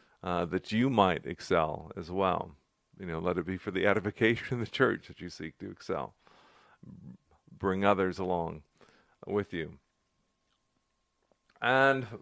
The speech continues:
finally, finally, finally, uh, speaking of book of Hebrews, the writer writing to Hebrews, uh, Hebrew believers, some of them were non-believers as well,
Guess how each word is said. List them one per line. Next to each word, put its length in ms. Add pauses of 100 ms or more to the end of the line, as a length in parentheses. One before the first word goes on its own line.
(160)
finally, 640 (540)
finally, 440
finally, 400 (2250)
uh, 460
speaking 420
of 80
book 200
of 120
Hebrews, 760 (920)
the 180
writer 500
writing 500
to 500 (160)
Hebrews, 680 (420)
uh, 380 (220)
Hebrew 320
believers, 600
some 180
of 60
them 100
were 120
non-believers 960
as 160
well, 400